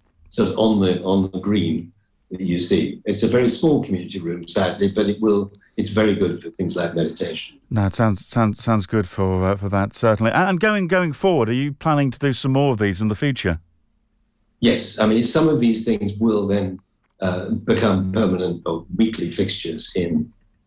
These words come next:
Speaker 1: uh, in the area. So we'll have yoga and meditation, some of the children's activities. Some of these you need to go to the,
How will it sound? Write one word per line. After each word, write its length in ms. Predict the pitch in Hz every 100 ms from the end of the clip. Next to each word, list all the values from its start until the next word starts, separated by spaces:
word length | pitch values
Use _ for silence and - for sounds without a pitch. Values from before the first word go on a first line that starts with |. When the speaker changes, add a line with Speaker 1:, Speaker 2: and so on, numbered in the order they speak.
| -
Speaker 1:
uh, 200 | 82 85
in 160 | 92 85
the 140 | 87
area. 280 | 85 80 78
So 200 | 107 87
we'll 160 | 90
have 260 | 95 95 - -
yoga 340 | 90 85 80 82
and 100 | 80
meditation, 760 | 80 78 90 80 - 78 76 - -
some 240 | - 113 107
of 100 | 98
the 60 |
children's 560 | 87 110 95 92 - -
activities. 720 | - - - - - - - _ _ _ _ _ -
Some 220 | - 175
of 140 | 165 131
these 240 | 120 117
you 100 | 120
need 200 | 120 113
to 60 | -
go 180 | 110 98
to 160 | 101
the, 400 | 95 95 90 95